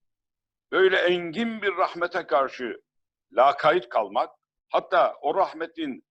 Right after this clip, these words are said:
mevcudiyetini inkar manasına gelen reca hissini yitirip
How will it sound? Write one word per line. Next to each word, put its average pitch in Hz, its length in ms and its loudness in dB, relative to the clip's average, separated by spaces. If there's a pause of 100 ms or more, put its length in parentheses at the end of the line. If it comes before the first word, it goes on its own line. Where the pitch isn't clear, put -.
(240)
mevcudiyetini 120 880 -2
inkar 113 460 2
manasına 107 640 2
gelen 98 420 -4 (440)
reca 139 460 2
hissini 117 480 -14
yitirip 120 720 -8